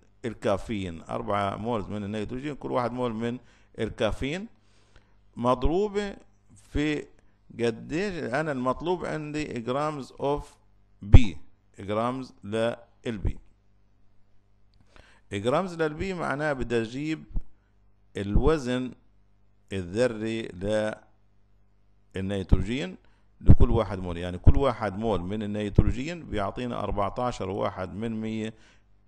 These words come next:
جرام من النيتروجين، وهذه القيمة الموجودة طبعًا الوزن الذري الموجود للنيتروجين في الجدول الدوري. آه، بعدين بنيجي بنختصر الوحدات مع بعض، جرام بتروح مع الجرام والمول بروح مع المول،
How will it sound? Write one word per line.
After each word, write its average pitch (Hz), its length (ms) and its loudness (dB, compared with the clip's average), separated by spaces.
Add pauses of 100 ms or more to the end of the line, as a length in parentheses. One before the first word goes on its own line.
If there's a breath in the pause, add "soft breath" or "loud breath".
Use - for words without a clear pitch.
جرام 104 680 -2
من 101 220 -4 (120)
النيتروجين، 104 800 -4
وهذه 113 360 -6
القيمة 113 400 -8
الموجودة 98 520 -4
طبعًا 98 500 -6 (320 soft breath)
الوزن 98 380 -4
الذري 101 340 -4
الموجود 92 560 -6
للنيتروجين 90 580 -8
في 87 200 -8
الجدول 92 500 0 (420 loud breath)
الدوري. 101 420 8 (560 loud breath)
آه، 110 260 0
بعدين 156 380 -6
بنيجي 196 300 -6
بنختصر 131 540 2
الوحدات 101 580 -2
مع 87 200 -8
بعض، 120 460 -8 (880)
جرام 98 400 -4
بتروح 87 300 -8
مع 90 160 -8
الجرام 90 460 -8
والمول 90 400 -8
بروح 87 300 -10
مع 85 200 -12
المول، 110 360 -8